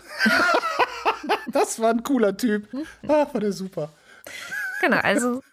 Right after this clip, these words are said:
Speaker 2: Sendung von mit Gemma Pörzken noch hören, obwohl sie aufgenommen wurde. Also sie wurde Mittwochabend aufgenommen und dann war ja Donnerstag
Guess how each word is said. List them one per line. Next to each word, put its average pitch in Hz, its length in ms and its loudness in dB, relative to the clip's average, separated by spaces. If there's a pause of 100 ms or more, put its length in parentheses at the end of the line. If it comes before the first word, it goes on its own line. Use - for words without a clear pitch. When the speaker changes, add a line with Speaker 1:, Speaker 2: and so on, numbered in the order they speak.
(260)
Speaker 2:
Sendung 262 280 4
von 247 200 2
mit 240 200 2
Gemma 214 340 4
Pörzken 214 460 0
noch 196 240 -2
hören, 254 320 2
obwohl 247 560 2
sie 233 200 4
aufgenommen 196 640 2
wurde. 202 340 2
Also - 160 -2
sie 202 200 -2
wurde 202 120 4
Mittwochabend 196 920 2
aufgenommen 185 600 0
und 196 240 0
dann 180 160 4
war 185 80 4
ja 185 240 4
Donnerstag 196 680 2